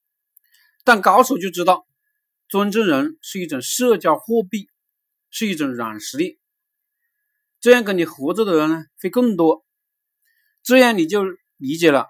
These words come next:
为什么李嘉诚啊，这些人啊，非常尊重人，而一些贩夫走卒、没什么本事的人啊，对这些礼仪根本不看重。这一段《论语》读懂，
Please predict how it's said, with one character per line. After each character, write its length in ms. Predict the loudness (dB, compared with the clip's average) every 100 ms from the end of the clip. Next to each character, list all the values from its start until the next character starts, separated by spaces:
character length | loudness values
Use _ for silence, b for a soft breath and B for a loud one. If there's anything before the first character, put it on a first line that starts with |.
| _
为 140 | -12 -8
什 80 | -4
么 120 | -2
李 160 | -2
嘉 140 | -2 -4
诚 220 | -4 -6
啊， 180 | -4 -4 _
这 120 | -10
些 120 | -8
人 160 | -10 -10
啊， 80 | -12 -10
非 180 | -6 -4
常 300 | -6 -12 -10
尊 240 | -10 -8
重 120 | -8
人， 220 | -8 -10 -20 _ _ _ _ _ _ _
而 100 | -2
一 60 | 0
些 260 | 0 -2 -2 -10 4
贩 240 | 4 4
夫 220 | 0 -10 -12
走 260 | -8 -10
卒、 300 | -10 -10 -12 _ _ _ _
没 120 | -2
什 120 | -2
么 120 | 0 -2
本 280 | -2 -6
事 160 | -6 -6
的 100 | -2
人 140 | -2
啊， 120 | -4 -10 _ _ _ _ _ _ _ _ _
对 140 | -6
这 120 | -4 -2
些 120 | -4
礼 180 | -6 -10
仪 100 | -6
根 340 | -2 -2 -2 -6
本 220 | -8 -10
不 80 | -8
看 240 | -4 -4
重。 160 | -4 -8 _ _ _ _ _ _ b b b b b b
这 220 | 6 6
一 60 | 6
段 240 | 4 4
《论 140 | 4 2
语》 220 | 0 -2 _ _
读 160 | -8 -2
懂， 240 | -2 -2